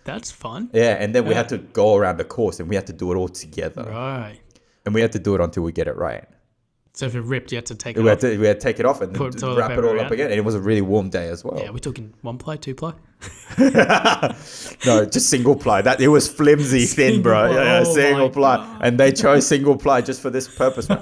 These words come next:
Speaker 1: <laughs>
Speaker 2: But, like, it, it was just so comprehensive, all these experiences. And, and I remember, like, you know, um, and there are also other fun games that you play in, in these groups as well. But
Speaker 1: Mm-hmm.
Speaker 2: they would just focus on the Bible study and discussions, and,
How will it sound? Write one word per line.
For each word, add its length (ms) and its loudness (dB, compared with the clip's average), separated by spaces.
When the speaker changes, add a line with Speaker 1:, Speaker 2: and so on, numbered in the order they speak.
Speaker 1:
<laughs> 200 -10
Speaker 2:
But, 140 2
like, 160 0
it, 260 2
it 100 4
was 180 4
just 100 -4
so 140 2
comprehensive, 580 -4
all 80 2
these 160 -4
experiences. 640 -8
And, 200 0
and 200 0
I 140 2
remember, 560 4
like, 260 -2
you 80 -4
know, 280 0
um, 260 -2
and 120 -2
there 120 6
are 40 6
also 220 0
other 160 0
fun 240 -4
games 260 -6
that 120 -6
you 80 -8
play 460 -4
in, 260 -8
in 160 -8
these 300 -10
groups 260 -6
as 120 -12
well. 120 2
But 180 -2
Speaker 1:
Mm-hmm. 100 -14
Speaker 2:
they 360 4
would 200 -2
just 200 -12
focus 280 -2
on 60 -6
the 60 -6
Bible 260 -4
study 320 -4
and 280 -10
discussions, 680 -10
and, 300 -14